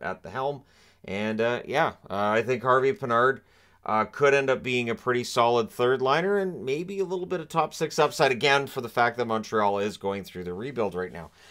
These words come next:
But let me know your thoughts in the comment section below as always. Don't forget to hit like and subscribe if you're browsing your way through, you just happened upon this video. Thank you guys so much for watching, for all your support. I will talk to you again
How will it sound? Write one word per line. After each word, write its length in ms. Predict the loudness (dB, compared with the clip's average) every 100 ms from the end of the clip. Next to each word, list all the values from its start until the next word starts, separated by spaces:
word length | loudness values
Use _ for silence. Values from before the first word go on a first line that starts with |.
| -10
But 80 | 4
let 120 | 4
me 60 | 6
know 120 | 4
your 160 | 4 2
thoughts 400 | 6 6 6 -2
in 80 | -4
the 60 |
comment 380 | 2 2 4 -2
section 320 | -2 -2 -4
below 300 | -2 0 0
as 80 | -2
always. 400 | -4 -2 -2 0
Don't 220 | 0 0
forget 240 | 0 -2 0
to 40 |
hit 200 | -2 0
like 280 | 2 2 2
and 140 | -4
subscribe 640 | -4 -10 -12 -4 0 0 0
if 140 | -4
you're 100 | -8
browsing 400 | -6 -4 -2 -4
your 80 | -8
way 140 | -8
through, 220 | -8 -10 -10
you 80 |
just 140 | -10 -8
happened 320 | -8 -6 -10
upon 260 | -6 -6 -6
this 120 | -8
video. 440 | -6 0 2 0 _ -20 -20 _
Thank 220 | 0 0
you 80 | 2
guys 300 | 6 6 4
so 280 | -2 0 4
much 220 | 2 0
for 140 | -4
watching, 440 | 0 2 0 -4 -8
for 140 | -2
all 100 | 0
your 120 | 0
support. 460 | -8 -10 -6 -6 -6
I 80 | -14
will 140 | -12
talk 340 | -12 -6 -6 -8
to 100 | -10
you 140 | -8
again 380 | -8 -8 -10 -12